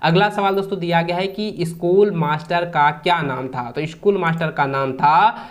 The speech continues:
त्रिलोकी सिंह। ऑप्शन नंबर जो है सी इसका सही आंसर होगा। अगला सवाल दोस्तों दिया गया है कि सबसे खतरनाक कविता के कवि के अनुसार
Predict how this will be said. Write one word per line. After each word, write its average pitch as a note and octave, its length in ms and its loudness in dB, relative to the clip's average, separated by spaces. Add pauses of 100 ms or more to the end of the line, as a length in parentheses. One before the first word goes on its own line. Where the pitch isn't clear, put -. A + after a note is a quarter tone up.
(120)
त्रिलोकी F#3+ 540 2
सिंह। D3+ 280 -2
ऑप्शन C#3 300 -4
नंबर D3 280 -4
जो C#3+ 120 -4
है D#3+ 140 -2
सी E3+ 200 -8
इसका E3+ 300 -2
सही D3 180 -4
आंसर C3 160 -4
होगा। C3 480 2 (720)
अगला D#3+ 280 0
सवाल F3+ 280 2
दोस्तों F3 300 -4
दिया D#3+ 200 0
गया D#3+ 160 2
है G3+ 380 0
कि F3+ 80 2
सबसे G#3 360 -2
खतरनाक F3+ 640 0
कविता E3+ 440 2
के E3+ 180 -4
कवि E3 340 0
के A3+ 120 -2
अनुसार D3+ 720 0